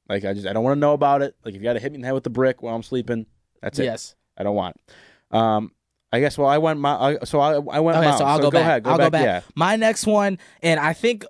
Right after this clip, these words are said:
Speaker 2: most of America can agree on this, but candy corn is disgusting.
Speaker 1: Hmm,
Speaker 2: Like,
Speaker 1: no.
Speaker 2: I, are you a
Speaker 1: Juliet,
Speaker 2: fan?
Speaker 1: I
Speaker 2: Oh, candy
Speaker 1: Hold
Speaker 2: corn's
Speaker 1: on, hold on.
Speaker 2: gross.
Speaker 1: Give your speech.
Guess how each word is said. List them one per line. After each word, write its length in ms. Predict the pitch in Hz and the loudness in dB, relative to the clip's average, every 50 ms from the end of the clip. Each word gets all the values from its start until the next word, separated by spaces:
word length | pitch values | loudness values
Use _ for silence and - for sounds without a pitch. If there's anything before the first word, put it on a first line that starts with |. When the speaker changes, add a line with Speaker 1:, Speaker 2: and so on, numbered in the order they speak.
| - | -8
Speaker 2:
most 320 | 175 185 220 233 220 - 190 | -2 2 2 2 2 2 0
of 80 | 175 165 | -2 0
America 420 | 151 151 147 143 143 143 - 143 | 2 2 2 2 2 0 -2 -4
can 160 | - 151 135 | -4 -4 -6
agree 260 | 127 123 127 143 156 151 | -6 -4 -4 -2 0 0
on 160 | 147 147 147 | 0 0 0
this, 120 | 147 143 - | -2 -4 -6
but 140 | - 151 - | -6 -8 -4
candy 320 | - 196 202 208 180 160 | -2 0 0 0 -2 -4
corn 240 | - - 165 151 147 | -2 -2 -2 -2 -2
is 140 | 143 127 123 | -2 -4 -4
disgusting. 600 | 120 131 - - - 117 - - - - - - _ _ _ - | -6 -8 -6 -4 -4 -6 -6 -8 -12 -14 -18 -20 _ _ _ -12
Speaker 1:
Hmm, 200 | 123 117 113 - - | -10 -8 -8 -8 -2
Speaker 2:
Like, 220 | 143 151 151 123 | 0 0 2 2
Speaker 1:
no. 380 | 113 113 120 127 135 151 156 - - _ _ | 2 2 2 2 0 0 -2 -4 -10 _ _
Speaker 2:
I, 100 | 151 165 - - _ _ _ - | -8 -8 -8 -8 _ _ _ -6
are 120 | 165 185 | -4 -2
you 140 | 185 208 208 | 0 2 0
a 20 | 196 | 0
Speaker 1:
Juliet, 180 | 214 - - 190 | 0 -2 0 0
Speaker 2:
fan? 300 | 202 208 226 240 247 254 | 0 0 0 -2 -2 -2
Speaker 1:
I 380 | - 131 139 139 139 139 135 - - _ _ _ _ - 202 | -4 -2 -2 -2 -2 -4 -6 -6 -10 _ _ _ _ -2 0
Speaker 2:
Oh, 360 | 233 262 269 269 269 269 254 | 2 2 4 4 2 2 0
candy 240 | 226 - 233 233 226 | -2 -2 -2 0 2
Speaker 1:
Hold 160 | 220 226 233 | 2 4 4
Speaker 2:
corn's 220 | 214 214 180 131 139 | 4 4 4 2 0
Speaker 1:
on, 60 | 151 | -4
hold 260 | 139 - 165 165 165 147 | -4 0 0 2 2 2
on. 180 | 127 160 160 | 2 2 2
Speaker 2:
gross. 440 | 165 170 160 147 131 110 - - - | 2 2 2 0 -2 -4 -10 -10 -4
Speaker 1:
Give 160 | 143 156 160 165 | -4 -4 -2 -2
your 140 | 202 214 | -2 -2
speech. 520 | 208 - - - 139 131 131 127 - - | -4 -4 -2 -2 0 0 0 -2 -6 -12